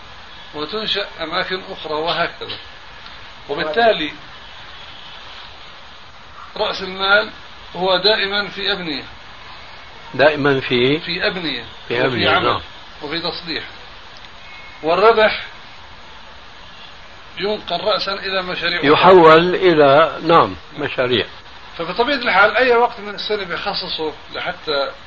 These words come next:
Speaker 1: آه، يدفع زكاة، ممكن أن ينظر كم عنده من النقد ويغطي النقد فيما يتعلق بزكاة النقد. لكن هالأبنية اللي بياخذها، بيصلحها، بيبيعها،
Speaker 2: <coughs>
Speaker 1: بيجيب غيرها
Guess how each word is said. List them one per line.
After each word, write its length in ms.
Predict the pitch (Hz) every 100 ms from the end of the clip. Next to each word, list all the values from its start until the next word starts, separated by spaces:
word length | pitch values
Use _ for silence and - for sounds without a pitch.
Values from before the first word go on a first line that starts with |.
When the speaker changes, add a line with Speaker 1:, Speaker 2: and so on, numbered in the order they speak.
| - - - 127
Speaker 1:
آه، 460 | 123 127 127 135 131 -
يدفع 400 | 156 165 151 127
زكاة، 500 | 127 117 120 117 165 - - -
ممكن 320 | 233 254 208
أن 180 | 180 175
ينظر 340 | 196 170 151 160 - - -
كم 200 | 190 170
عنده 220 | 165 151
من 200 | 143 147
النقد 420 | 143 151 143 160 180 - - - - -
ويغطي 540 | 247 262 269 269 226
النقد 320 | 208 220 208 214
فيما 220 | 196 185
يتعلق 320 | 165 175 165
بزكاة 440 | 156 147 143 151 -
النقد. 340 | 131 127 - - - - - - -
لكن 300 | 170 175 196 180 - - -
هالأبنية 540 | 165 208 240 190 165
اللي 400 | 151 160 156 160 156 - - - -
بياخذها، 480 | 147 170 180 170 185 - -
بيصلحها، 640 | - 170 175 165 - 180 -
بيبيعها، 480 | - 311 - 131 - - - 92
Speaker 2:
<coughs> 320 | 73 - -
Speaker 1:
بيجيب 260 | 131 151 196
غيرها 420 | 160 190 156 175